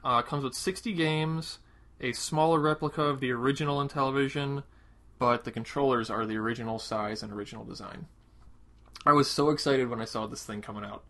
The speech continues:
because I had an Intellivision when I was a kid, and I frickin' loved it. Used to play it all the time. It's one of the first systems. I know back a long time ago when we were talking about our history of gaming, I,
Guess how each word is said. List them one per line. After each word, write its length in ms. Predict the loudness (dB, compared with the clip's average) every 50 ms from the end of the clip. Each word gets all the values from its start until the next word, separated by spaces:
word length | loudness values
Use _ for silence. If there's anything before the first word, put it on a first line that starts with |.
| -20 -20 -20 -20 -14 -8
because 800 | -6 -6 -4 0 2 4 4 6 6 4 2 2 -2 -4 -6 -6 -6 -6 -8 -8 -6 0
I 760 | 4 6 6 8 8 6 4 2 2 0 0 0 0 0 0 -2 -6 -12 -18 -18 -10
had 220 | -6 -2 -2 -2
an 80 | -2 -2
Intellivision 580 | -6 -6 -4 -2 -2 0 0 0 -2 -2 -2 -2
when 80 | -2 -2
I 60 | -2
was 100 | -2 -4
a 40 | -6
kid, 440 | -4 -4 -4 -2 -2 -2 -4 -6 -8 -12 -18 -20 -20 -20 -20 -14
and 140 | -10 -8 -6
I 100 | -6 -6
frickin' 420 | -8 -8 -8 -8 -6 -6 -6 -6 -4
loved 360 | -2 2 4 4 4 2 0
it. 120 | -6 -8 -12 -18 -20 -20 -20 -20 -20 -16 -6
Used 180 | -4 -4 -2 -2
to 60 | -4 -4
play 200 | -2 0 0 0
it 60 | 0
all 200 | -2 0 0 0 0
the 60 | 0
time. 480 | 0 0 0 2 0 0 -2 -6 -8 -12 -16 -20 -20 -20 -20 -18 -16
It's 160 | -14 -12 -6 -4
one 120 | -2 -2
of 60 | -2
the 60 | -2 -4
first 360 | -2 2 2 2 2 2 -2
systems. 680 | -2 -4 -4 -4 -4 -4 -4 -2 -4 -6 -8 -8 -12 -14 -18 -12 -10
I 60 | -6
know 160 | -4 -4 -4 -2
back 260 | 0 0 0 0 -2
a 60 | -4
long 180 | -4 -4 -4 -4
time 200 | -4 -6 -6 -4
ago 140 | -4 -6 -6
when 100 | -6 -6
we 60 | -8
were 80 | -8 -8
talking 240 | -6 -6 -6 -4
about 200 | -2 -2 -2 -2
our 140 | -2 -4 -6
history 480 | -6 -8 -10 -10 -10 -8 -8 -6 -4 -6
of 140 | -6 -8 -10
gaming, 500 | -8 -8 -6 -6 -6 -6 -6 -8 -8 -12 -14 -20 -20 -20 -20 -20 -20 -16 -10
I, 160 | -8 -6 -6